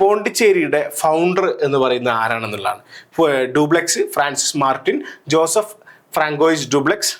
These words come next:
അതുപോലെ തന്നെ ജീൻ ബാപ്സ്റ്റ് ഗോ-, കോൾബർട്ട്, ഇങ്ങനെയാണ് കൊടുത്തിട്ടുള്ളത്. ഫ്രാൻസിസ് മാർട്ടിൻ ആണ് പോണ്ടിച്ചേരിയുടെ പിതാവ് എന്ന പേരിൽ അറിയപ്പെടുന്നത്. അദ്ദേഹമാണ് ആ ഒരു ട്രീറ്റിയിലൂടെ പോണ്ടിച്ചേരി എന്ന് പറയുന്ന നഗരത്തിന്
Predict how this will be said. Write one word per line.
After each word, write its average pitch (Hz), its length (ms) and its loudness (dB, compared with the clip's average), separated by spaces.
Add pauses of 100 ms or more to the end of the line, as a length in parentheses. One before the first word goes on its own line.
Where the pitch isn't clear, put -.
അതുപോലെ 139 320 0
തന്നെ 180 160 0 (140)
ജീൻ 190 160 2 (100)
ബാപ്സ്റ്റ് - 540 -4 (120)
ഗോ-, 139 160 2 (140)
കോൾബർട്ട്, 120 480 -2
ഇങ്ങനെയാണ് 135 340 0
കൊടുത്തിട്ടുള്ളത്. 113 400 -4
ഫ്രാൻസിസ് 151 480 -2
മാർട്ടിൻ 147 360 -2
ആണ് 127 120 -4 (340)
പോണ്ടിച്ചേരിയുടെ 175 760 2 (100)
പിതാവ് 151 460 0
എന്ന 147 180 0
പേരിൽ 123 280 0
അറിയപ്പെടുന്നത്. 117 540 -2
അദ്ദേഹമാണ് 143 440 0 (360)
ആ - 20 2 (100)
ഒരു 143 100 -2 (140)
ട്രീറ്റിയിലൂടെ 139 520 0 (120)
പോണ്ടിച്ചേരി 175 640 0
എന്ന് 156 180 0
പറയുന്ന 123 280 0 (360)
നഗരത്തിന് 156 520 0